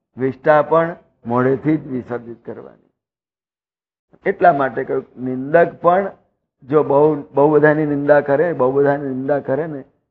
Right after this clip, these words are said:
એને છેવટે વાગોળનો જન્મ લેવો પડે. હમણાં જો કે બહુ ઓછી હોય છે, પહેલા બહુ હતી. એટલે એમ માનીએ કે હવે નિંદા કરવાવાળા બહુ ઓછા થઈ ગયા.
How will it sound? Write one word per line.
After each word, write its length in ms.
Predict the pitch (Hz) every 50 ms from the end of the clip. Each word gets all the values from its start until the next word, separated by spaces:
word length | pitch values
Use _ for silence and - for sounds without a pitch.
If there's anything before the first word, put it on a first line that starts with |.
| _ _
એને 260 | - 139 143 156 156
છેવટે 720 | 151 - 131 139 139 147 143 - 175 175 165 - - - _ _ _
વાગોળનો 680 | 95 101 117 113 117 127 127 160 175 185 185 185 175 170
જન્મ 360 | 156 139 143 143 139 135 135
લેવો 260 | 127 123 120 113 117 -
પડે. 260 | - - 123 120 110 120 _ _ _ _ _ _ _ _ _ _ _ _ _ _ _ _ _ _ _ _ _ _ _ _ _ _ _ _ _ _ _ -
હમણાં 200 | 120 131 139 131
જો 140 | 123 131
કે 100 | 127 147
બહુ 260 | 143 139 143 160 151 131
ઓછી 260 | 123 - - 170 151
હોય 140 | 139 123 104
છે, 160 | 101 101 95 _ _ _ _ _ _ _ _ _ _ _ _ _ _ _ _ _
પહેલા 260 | - 117 131 143 143
બહુ 240 | 143 147 156 151 135
હતી. 200 | 123 107 - - - _ _ _ _ _ _ _ _ _ _ _ _ _ _ _ _ _ _ -
એટલે 120 | 117 120
એમ 160 | 123 123 127 127
માનીએ 300 | 127 139 156 160 156 139
કે 260 | - 143 135 127 127 - _ _ _ _ _ -
હવે 200 | 117 127 135 131 127 120 - - _ _ _ _ 110
નિંદા 320 | 131 139 143 147 151 143
કરવાવાળા 460 | 135 135 135 135 135 135 135 135 135
બહુ 240 | 135 131 131 123 120
ઓછા 200 | 120 - 131 123
થઈ 180 | 117 98 107 113
ગયા. 180 | - - _